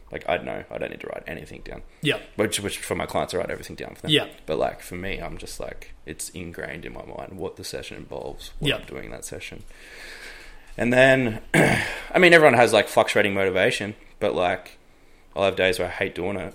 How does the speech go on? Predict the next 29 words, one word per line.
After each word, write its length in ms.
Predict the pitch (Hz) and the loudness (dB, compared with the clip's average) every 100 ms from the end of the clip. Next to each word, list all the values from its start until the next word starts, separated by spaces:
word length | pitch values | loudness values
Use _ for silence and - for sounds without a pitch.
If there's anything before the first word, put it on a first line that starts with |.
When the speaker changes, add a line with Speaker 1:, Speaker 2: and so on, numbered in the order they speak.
| - | -8
Speaker 2:
Mm. 260 | 165 156 135 | -4 -2 -4
Speaker 1:
and 100 | 87 | -8
I'm, 140 | 92 92 | -10 -10
like, 320 | 95 - - - - - - | -10 -12 -20 -20 -20 -20 -16
feeling 240 | - 98 | -14 -12
like 120 | 104 | -10
shit. 320 | - - 117 - - | -10 -10 -10 -12 -2
Speaker 2:
Yep. 240 | 147 131 - - - | -2 -2 -6 -20 -10
Speaker 1:
But 60 | 90 | -8
I'll 60 | |
just 160 | - - | -8 -12
still 140 | - | -12
do 140 | - - - - - | -14 -16 -18 -18 -12
it. 180 | - - | -10 0
Speaker 2:
Do 80 | 175 | 2
you, 60 | 190 | 2
do 120 | 165 | 2
you 40 | 185 | 2
slip 260 | - 240 | 2 0
into, 200 | 233 208 | 0 2
like, 140 | 180 185 | 0 0
kind 140 | 175 | -2
of 40 | 165 | -2
that 140 | 139 | -2
work 240 | 139 156 165 | 0 0 0
mode 240 | 170 180 | -4 -4
kind 180 | - 180 | -6 -8
of 80 | 175 | -6
thing? 260 | 196 240 | -8 -8